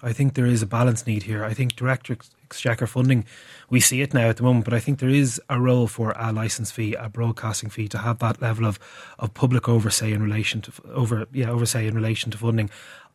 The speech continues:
I would be worried having everything at the behest of a minister, and, and Lynn rightly talks about the various checks and balances, but we've had checks and balances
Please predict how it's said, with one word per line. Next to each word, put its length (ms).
I 120
would 240
be 100
worried 320
having 400
everything 300
at 80
the 80
behest 400
of 180
a 60
minister, 320
and, 180
and 160
Lynn 180
rightly 260
talks 300
about 180
the 60
various 340
checks 360
and 80
balances, 400
but 140
we've 120
had 160
checks 260
and 80
balances 460